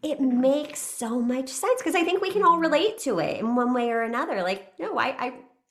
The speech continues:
Speaker 1: still kind of remember standing on the <laughs> end of the diving board.
Speaker 2: I'm like, I'm,
Speaker 1: It's going
Speaker 2: I'm
Speaker 1: to
Speaker 2: picturing
Speaker 1: happen.
Speaker 2: it right now.
Speaker 1: Yeah.
Speaker 2: Yeah.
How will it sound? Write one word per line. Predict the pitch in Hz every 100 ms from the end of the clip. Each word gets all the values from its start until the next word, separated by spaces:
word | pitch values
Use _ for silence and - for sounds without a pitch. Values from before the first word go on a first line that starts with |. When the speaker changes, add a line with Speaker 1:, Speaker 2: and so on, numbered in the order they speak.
| -
Speaker 1:
still | - 208
kind | 247 285
of | 294
remember | 269 302 208
standing | 190 202 190 214
on |
the | 233 240
<laughs> |
end | 262 294
of |
the | 330
diving | - 330 - 339 294 302
board. | - 285 - - - 311
Speaker 2:
I'm | 311
like, | 330 311 254
I'm, | 269
Speaker 1:
It's | 294
going | 269
Speaker 2:
I'm | 285
Speaker 1:
to | 381
Speaker 2:
picturing | 427 - 311 294
Speaker 1:
happen. | 269
Speaker 2:
it | 294
right | 277
now. | 277 254 233
Speaker 1:
Yeah. | 415
Speaker 2:
Yeah. | 571 605 587 427 285 180 -